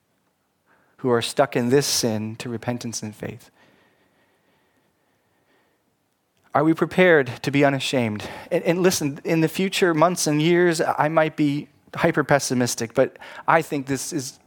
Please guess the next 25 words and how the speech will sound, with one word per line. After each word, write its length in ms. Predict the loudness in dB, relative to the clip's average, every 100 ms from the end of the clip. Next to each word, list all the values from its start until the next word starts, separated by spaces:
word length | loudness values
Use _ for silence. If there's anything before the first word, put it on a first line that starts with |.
| _
possibly 460 | 0 0 0 -2 -2
gonna 160 | -2
cost 420 | 0 0 0 0
us 160 | -4 -4
dearly. 540 | -2 -2 -2 -4 -8 -12 _ _ _ _ _ _ _ _ _ _ _ _ _ _ _ _ _ _ _ _ _ _ _
The 140 | 2
loss 320 | 4 2 0
of 60 | -10
friends, 720 | 2 4 4 0 -4 -6 -8 _ _ _ _ _ _ _ _ -4
the 100 | 2
loss 360 | 2 2 -2
of 100 | -2
reputation, 880 | -2 -2 -8 -2 0 0 -4 -6 -10 -16 _ _ _ _ _ _ _
the 120 | 0
loss 340 | 4 4 0
of 100 | -8
jobs, 600 | -2 4 4 4 2 -2 -8
the 120 | 0
loss 300 | 0 0 -4
of 60 |
family, 680 | -6 0 2 2 0 -4 -6 -14 _ _ _ _ _ _ _
the 100 | -2
loss 280 | 0 0 -2
of 100 | -2
income. 560 | -2 -2 -2 -4 -4